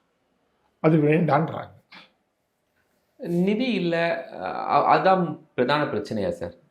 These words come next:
Speaker 2: தனியார்கிட்ட கொடுக்க?
Speaker 1: இல்ல, நீங்க தனியாரிடம் கொடுப்பது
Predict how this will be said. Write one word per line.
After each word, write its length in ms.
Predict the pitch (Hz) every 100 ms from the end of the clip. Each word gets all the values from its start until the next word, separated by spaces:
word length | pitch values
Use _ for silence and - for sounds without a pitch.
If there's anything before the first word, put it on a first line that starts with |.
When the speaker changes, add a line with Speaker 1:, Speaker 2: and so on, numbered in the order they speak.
| _ 107
Speaker 2:
தனியார்கிட்ட 380 | 117 131 127
கொடுக்க? 200 | - -
Speaker 1:
இல்ல, 340 | 240 208 131 - - - _ _ _ _ _ _ _
நீங்க 280 | - 151 165
தனியாரிடம் 680 | 127 143 196 254 247 226 185
கொடுப்பது 760 | 175 165 165 143 127 123 147